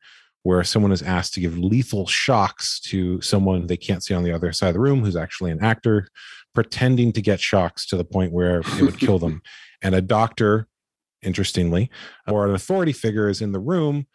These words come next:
Speaker 1: telling them, "Oh, you need to keep going, just keep doing the test." And it's a test to see if that person will say no to an authority figure when asked to do something that would kill someone else. And if you look in the medical profession, I think that they select for people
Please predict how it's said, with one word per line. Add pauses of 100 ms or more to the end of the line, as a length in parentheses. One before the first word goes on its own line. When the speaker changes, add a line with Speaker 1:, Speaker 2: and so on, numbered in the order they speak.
(220)
Speaker 1:
telling
them,
"Oh,
you
need
to
keep
going,
just
keep
doing
the
test."
And
it's
a
test
to
see
if
that
person
will
say
no
to
an
authority
figure
when
asked
to
do
something
that
would
kill
someone
else. (1000)
And (400)
if
you
look
in
the
medical
profession,
I
think
that
they
select
for
people